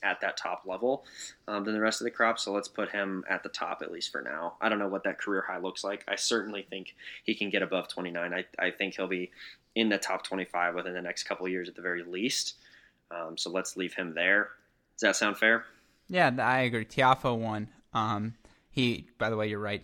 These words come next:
Speaker 2: He has been in the top thirty. And what you're betting now is, do any of the other four guys crack that top thirty? And if so, you know, what order? And so for me, to, I, I would say, we talked about this, I would go Tiafoe. Oh, man, do I really want a heat check here?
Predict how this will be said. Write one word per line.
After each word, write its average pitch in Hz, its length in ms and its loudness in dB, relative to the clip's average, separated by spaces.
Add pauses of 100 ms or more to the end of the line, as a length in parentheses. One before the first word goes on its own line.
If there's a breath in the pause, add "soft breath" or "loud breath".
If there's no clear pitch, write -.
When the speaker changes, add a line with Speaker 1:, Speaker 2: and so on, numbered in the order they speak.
Speaker 2:
He 110 140 -4
has 101 220 -2
been 101 280 -4
in 107 120 -4
the 101 60 -6
top - 320 -8
thirty. 117 320 -6
And 110 140 -4
what 123 160 -2
you're 120 80 -2
betting 131 240 4
now 143 180 6
is, 113 140 2
do 120 180 0
any 120 160 2
of 107 80 -2
the 113 140 4
other 117 160 4
four 113 260 -4
guys 110 300 2
crack - 360 2
that 101 180 -4
top - 240 -8
thirty? 104 400 -8
And 104 140 -8
if 104 140 -10
so, 107 260 -6
you 107 120 -8
know, 107 200 -8
what 101 280 -10
order? 110 260 0
And 107 160 -8
so 113 200 -2 (260 loud breath)
for 143 120 4
me, 147 320 10
to, - 280 0
I, 90 120 2 (100)
I 123 160 6
would 135 120 4
say, 113 440 4 (280 soft breath)
we - 60 -10
talked - 300 -10
about 90 220 -12
this, - 180 -10 (100)
I 113 120 6
would 127 180 0
go 110 440 6 (960 soft breath)
Tiafoe. 160 840 12 (920 loud breath)
Oh, 127 180 2
man, 113 280 -2
do 104 80 -2
I 101 40 2
really 110 320 0
want 117 200 2
a 101 40 -4
heat 120 280 -4
check - 300 -2
here? 135 380 -2